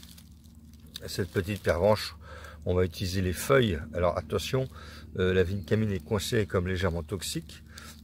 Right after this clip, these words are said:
donc, euh, ne pas prendre, euh, euh, ces produits, euh, sans, euh, avis médical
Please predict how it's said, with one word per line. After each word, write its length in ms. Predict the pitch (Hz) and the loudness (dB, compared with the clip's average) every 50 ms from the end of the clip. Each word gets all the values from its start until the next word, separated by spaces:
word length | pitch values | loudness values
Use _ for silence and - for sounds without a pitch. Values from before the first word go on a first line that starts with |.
| - - | -8 -4
donc, 360 | 92 98 101 95 - - - | -2 0 0 -2 -2 0 2
euh, 360 | 95 87 85 82 80 82 78 | 4 6 6 6 4 2 0
ne 120 | 78 85 87 | 0 -2 -2
pas 200 | - - 92 82 | 0 2 2 2
prendre, 500 | - - - 95 90 90 87 78 - 87 | 2 0 0 0 0 0 0 -2 -4 -6
euh, 260 | 78 78 78 78 76 - - - - - - - - - - | -6 -4 -6 -8 -10 -12 -16 -20 -18 -20 -18 -18 -14 -10 -8
euh, 480 | 87 85 82 82 82 80 80 80 - - - - | -4 -4 -2 -2 -2 -4 -4 -6 -6 -8 -10 -10
ces 680 | - - - - - 82 80 80 78 78 78 78 78 78 78 78 78 - - | -8 -6 -6 -4 -4 -4 -4 -4 -4 -6 -6 -6 -6 -6 -8 -10 -12 -16 -6
produits, 580 | - - 98 87 85 95 104 110 110 110 98 | -2 0 0 0 0 -4 -6 -4 -4 -4 -2
euh, 160 | 87 85 80 | -2 -4 -4
sans, 520 | 82 - - - 110 104 101 101 92 87 80 | -4 -4 -4 -2 0 0 0 2 0 0 0
euh, 140 | 80 85 - - | -2 -2 0 2
avis 260 | 92 90 87 92 101 | 2 2 2 2 0
médical 640 | 101 92 82 78 76 - - 95 101 117 117 120 | -2 -2 -4 -6 -6 0 2 4 4 4 4 0